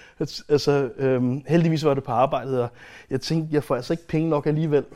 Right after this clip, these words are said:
øh, for at se den," så jeg, jeg lavede rent faktisk noget arbejde i stedet for. Men den fornemmelse kan vi måske have her.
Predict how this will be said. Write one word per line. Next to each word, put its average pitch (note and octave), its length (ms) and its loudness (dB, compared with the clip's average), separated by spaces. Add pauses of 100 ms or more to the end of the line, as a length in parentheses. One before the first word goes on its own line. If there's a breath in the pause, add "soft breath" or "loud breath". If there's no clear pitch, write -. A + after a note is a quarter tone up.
(180)
øh, B2+ 420 0
for C#3+ 160 -2
at B2+ 60 -2
se B2+ 220 -4
den," C#3 120 -6
så A#2+ 120 -10
jeg, B2 140 0 (460 loud breath)
jeg A#2+ 120 2
lavede B2 160 4
rent B2 160 0
faktisk A#2+ 280 -2
noget G#2+ 120 -4
arbejde G#2+ 240 -6
i A2 40 -12
stedet G#2+ 280 -10
for. - 160 -12 (880 loud breath)
Men E3 520 4 (1400)
den E3 140 4
fornemmelse E3 380 4
kan D3+ 140 -2
vi D3+ 60 4
måske C3+ 260 0
have B2+ 220 0
her. A#2 180 0